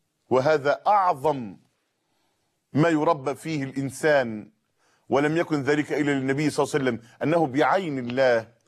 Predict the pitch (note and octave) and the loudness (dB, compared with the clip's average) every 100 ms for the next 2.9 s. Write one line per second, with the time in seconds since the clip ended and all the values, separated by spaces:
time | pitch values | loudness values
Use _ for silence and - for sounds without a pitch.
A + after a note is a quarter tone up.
0 | _ _ _ - A3 - C3+ D3 C#3 - | _ _ _ -2 -2 -2 -6 -4 -4 -2
1 | F#3 A#2+ C#3 C3+ B2+ C3 A#2 C#3 B2+ B2 | -4 -4 -2 -2 -4 -6 -4 -4 -4 -4
2 | D3+ B2+ A2 A2 G#2 A#2 B2 G2 E2+ | -2 -2 0 0 0 0 -4 -4 -8